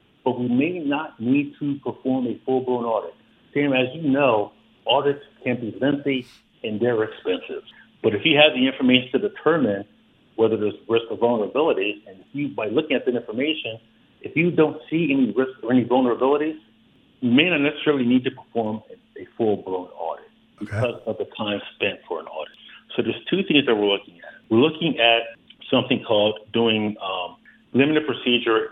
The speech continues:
Speaker 1: limited procedure engagements. And what those are is simply looking at the risks and vulnerabilities of, of what we audit. And we can look at that based on past information, past audit reports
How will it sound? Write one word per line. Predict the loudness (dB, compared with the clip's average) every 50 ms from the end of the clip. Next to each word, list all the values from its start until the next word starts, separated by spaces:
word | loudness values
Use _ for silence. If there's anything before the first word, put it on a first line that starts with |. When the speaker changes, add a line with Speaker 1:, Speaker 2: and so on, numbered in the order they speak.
| -6 0
Speaker 1:
limited | 2 2 4 4 2 0
procedure | -2 -6 -4 -4 -4 -4 -4 -4 -4
engagements. | -4 -4 -6 -10 -12 -14 -16 -18 -20 _ _ -20 -20 -20 _ -4
And | 0 2 4
what | 4 4 4 4
those | 2 2 2 0 0
are | 2 4 4 4 4 2 0 -2
is | -8 -8 -8 -10 -14 _ _ _ _ _ _ _ _ _
simply | -8 -8 -6 -4 -2 -2 -2 -2
looking | -4 -6 -8 -6 -6 -6 -6 -6
at | -6 -8 -8 -8 -10 _ _
the | -6 -6
risks | -4 -4 -4 -4 -6 -6 -8 -12 -20 _ _ _ _ _ -12
and | -12 -8 -6
vulnerabilities | -6 -6 -4 -6 -8 -8 -8 -10 -10 -10 -12 -14 -16 -20 _ _ _ _
of, | -6 -4 -4 -4 -4 -6 -8
of | -8 -8 -8 -6
what | -6 -6 -6
we | -6 -8 -8
audit. | -6 -6 -6 -6 -8 -18 _ -16
And | -14 -8 -2
we | 2 2 2 2 0 -4 _ _
can | -4 -2 -2 0 0
look | 0 0 -2
at | -2 -4 -2
that | -2 -2 -2 -2 -4 -8 _
based | -6 -4 -4 -4 -4 -8 -12 -10
on | -8 -8 -8 -10 -14 -8 -4
past | 0 2 2 2 0 -2 -6 -20 -20 _ _ _ _ _ _ _ -8
information, | -6 -4 -2 -2 -2 0 0 -2 -2 0 0 0 0 0 -2 -6 -10 _ _ _ _ _ _ _ _ _ _ -12 -2
past | 2 4 4 4 2 0 2
audit | 4 4 4
reports | 2 0 -4 -6 -4 -4 -4 -4 -6